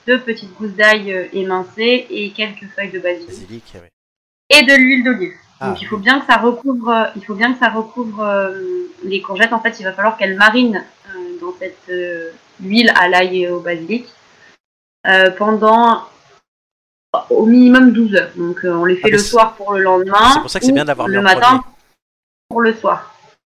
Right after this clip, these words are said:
Speaker 1: Oui, ça oui, du coup, ça oui. Après, si on les fait pas, euh, pas mariner, ça,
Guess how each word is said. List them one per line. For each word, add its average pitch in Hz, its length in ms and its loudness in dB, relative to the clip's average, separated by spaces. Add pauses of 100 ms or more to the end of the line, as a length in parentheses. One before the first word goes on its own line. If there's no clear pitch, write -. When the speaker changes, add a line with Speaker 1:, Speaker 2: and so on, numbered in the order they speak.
(400)
Speaker 1:
Oui, 254 260 6
ça 254 160 6
oui, 240 140 -2
du 208 120 -8
coup, 226 120 -8
ça 214 160 -2
oui. 185 100 -6 (1500)
Après, 294 320 4
si 277 100 -2
on 233 80 2
les 220 100 0
fait 226 100 0
pas, 226 340 6
euh, 196 140 2
pas 208 180 2
mariner, 220 520 2
ça, 180 500 2